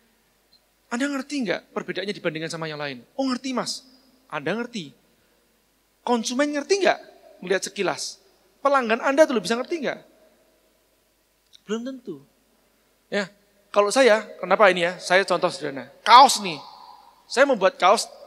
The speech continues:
kopdar, tiap tahunnya saya buat kaos. Kaos saya mesti modelnya seperti gini, nggak akan saya lepas. Mesti namanya unfinished.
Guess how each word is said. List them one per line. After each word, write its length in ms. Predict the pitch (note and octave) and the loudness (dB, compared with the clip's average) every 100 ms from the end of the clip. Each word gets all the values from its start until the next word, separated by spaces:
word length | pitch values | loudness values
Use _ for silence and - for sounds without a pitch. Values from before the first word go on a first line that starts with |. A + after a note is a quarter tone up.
| - - | -20 -4
kopdar, 540 | G#3+ G#3+ G3 D#3 E3 - | -4 0 0 0 -4 -6
tiap 220 | A3 G#3 | -4 2
tahunnya 260 | G3+ G#3 A3 | 2 2 0
saya 140 | A3 | -6
buat 240 | D3+ F3 E3+ | -4 -4 0
kaos. 420 | E3 C3+ - - _ _ _ _ _ _ | 0 -2 -10 -14 _ _ _ _ _ _
Kaos 320 | - G#3+ B3 C#4 | 2 6 6 6
saya 160 | C#4 | 4
mesti 240 | C4 C#4 C4+ | 4 -2 -2
modelnya 320 | B3 G#3+ A3+ | 0 0 -2
seperti 240 | A3+ A3 | -4 -6
gini, 240 | G3 G3+ E3 | -4 -2 0
nggak 240 | G3+ G3+ | -2 0
akan 100 | B3 | -2
saya 200 | A3 A3+ | 0 0
lepas. 400 | - D#3 - - _ _ _ _ _ | 0 -2 -4 -14 _ _ _ _ _
Mesti 480 | F#3+ F#3 C4+ C4+ - _ _ _ _ _ _ | -10 -6 -6 -6 -12 _ _ _ _ _ _
namanya 320 | F3+ G3 A#3 | -10 -6 -4
unfinished. 640 | G3 F#3+ G#3 D#3+ - - | -4 -6 -8 -6 -8 -8